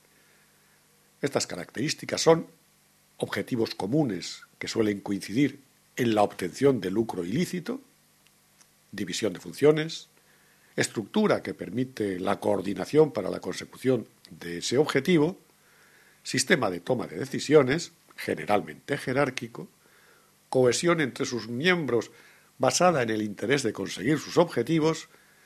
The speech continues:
relaciones con el medio exterior y tendencia a la autoconservación. Ah, también creo que esto puede estar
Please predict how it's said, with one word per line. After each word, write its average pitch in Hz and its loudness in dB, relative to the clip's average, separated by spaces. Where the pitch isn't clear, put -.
relaciones 165 4
con 101 -4
el 90 -4
medio 104 0
exterior 143 0
y 208 0
tendencia 123 0
a 185 6
la 156 4
autoconservación. 101 0
Ah, - -4
también 104 0
creo 113 6
que 101 -2
esto 101 -2
puede 104 2
estar 104 2